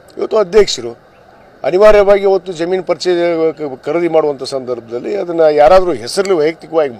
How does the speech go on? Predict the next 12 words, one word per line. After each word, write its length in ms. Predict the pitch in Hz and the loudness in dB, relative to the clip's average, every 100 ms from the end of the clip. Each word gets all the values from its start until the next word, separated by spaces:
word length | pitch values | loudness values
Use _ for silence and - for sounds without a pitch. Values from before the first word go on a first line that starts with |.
| 90 | 0
ಮಾಡಬೇಕಾಗಿತ್ತು, 720 | 143 196 160 123 107 107 202 - | 2 2 -2 -6 -8 -8 -2 0
ಅವ್ರ 100 | 359 | 2
ಹೆಸರಲ್ಲಿ 280 | - - 294 | 0 -4 -2
ಮಾಡಿದ್ವಿ 260 | 254 226 139 | -2 -2 -6
ನಾವೆಲ್ಲರೂ 300 | 123 120 123 | -4 -2 -4
ಕೂಡ, 180 | 110 123 151 | -6 -8 -6
ನಮ್ಗೆ 120 | 202 220 | 0 -2
ಗೊತ್ತಿರುವಂಥ 340 | 220 220 180 | 0 -4 -4
ವಿಚಾರ. 340 | 143 123 113 107 - - - - _ _ _ - | -12 -10 -10 -10 -16 -20 -20 -20 _ _ _ -12
ಇವ್ರೇನು 320 | 147 160 151 | -4 -4 -4
ದುಡ್ಡು 160 | 147 135 | -10 -10
ಕೊಟ್ಟಿದ್ರಾ? 320 | 139 95 107 | -12 -10 -14